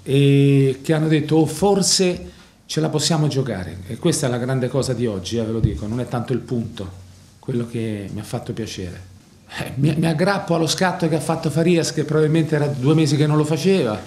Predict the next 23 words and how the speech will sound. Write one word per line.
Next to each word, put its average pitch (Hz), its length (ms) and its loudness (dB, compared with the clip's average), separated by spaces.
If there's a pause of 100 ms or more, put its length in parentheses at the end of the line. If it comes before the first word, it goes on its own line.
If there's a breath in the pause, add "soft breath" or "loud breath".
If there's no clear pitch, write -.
(540 loud breath)
mi - 100 -2
aggrappo 165 400 0
a 165 40 -2
Ciano, 170 360 0
che 143 100 -2
è 156 40 2
entrato 147 420 0
come 143 180 2
doveva 143 240 4
entrare, 139 460 2
perché 131 260 -2
ci 135 100 -4
ho 139 100 0
parlato 135 680 -2 (300 loud breath)
per - 180 -4
tre 151 160 0
giorni, 156 420 2
sapevo 147 340 2
che 143 80 2
era 135 80 2
la 135 80 2
prima 135 200 2
alternativa, 139 720 2